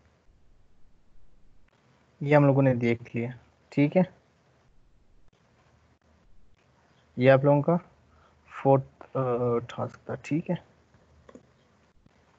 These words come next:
अच्छा, इसके लिए important ये है कि आपके पास, अ, जो software है उसका होना ज़रूरी है, ठीक है। तो आपके पास, अ, कल और परसों time है, तो आज ही मेरे सा-, आप लो-, मैं लिंक आप लोगों के साथ शेयर कर लूँगा,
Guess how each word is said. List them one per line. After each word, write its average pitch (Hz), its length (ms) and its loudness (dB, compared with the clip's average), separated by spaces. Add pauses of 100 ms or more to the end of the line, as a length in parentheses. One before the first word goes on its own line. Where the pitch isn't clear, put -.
(960)
अच्छा, 147 140 6
इसके 180 180 4
लिए 196 100 8
important 196 460 4
ये 196 160 4
है 208 120 4
कि 190 140 2
आपके 175 240 4
पास, 175 460 2
अ, 165 460 2
जो 143 400 -2
software 151 500 2
है 170 60 2
उसका 160 200 -2
होना 143 360 2
ज़रूरी 131 480 -4
है, 120 180 -6
ठीक 170 260 -8
है। 190 80 -2 (560)
तो 151 80 6 (400)
आपके 151 240 4
पास, 156 440 2
अ, 147 360 4
कल 160 280 0
और 156 80 2
परसों 147 340 -4
time 156 380 0
है, 143 300 -4 (360)
तो 151 60 2
आज 151 380 8
ही 165 220 0
मेरे 160 280 -4
सा-, 147 580 0
आप 156 220 0
लो-, 147 440 -4
मैं 156 160 -2
लिंक 160 200 -2
आप 156 140 2
लोगों 151 140 -4
के 147 100 -8
साथ 156 200 0
शेयर 160 240 -4
कर 180 160 2
लूँगा, 175 420 2